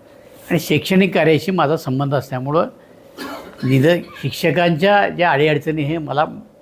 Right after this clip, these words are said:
पूर्णपणानं माहिती आहेत, कारण मी नॉन ग्रँटेबल शाळा चालवतो. त्या ठिकाणी शिक्षकांना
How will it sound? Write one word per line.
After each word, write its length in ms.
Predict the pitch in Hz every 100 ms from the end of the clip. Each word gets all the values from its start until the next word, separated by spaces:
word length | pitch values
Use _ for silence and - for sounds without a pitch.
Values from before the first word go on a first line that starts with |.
| _ - - - -
पूर्णपणानं 500 | 170 165 151 143 143
माहिती 260 | 135 123 110
आहेत, 120 | 104 - -
कारण 140 | 160
मी 180 | 156 170
नॉन 220 | 160 143
ग्रँटेबल 520 | 165 160 147 156 160 147
शाळा 180 | 139 131
चालवतो. 420 | 131 127 110 104 _ _ _ _ - _ - -
त्या 80 |
ठिकाणी 360 | 143 139 156 151
शिक्षकांना 440 | 147 123 151 151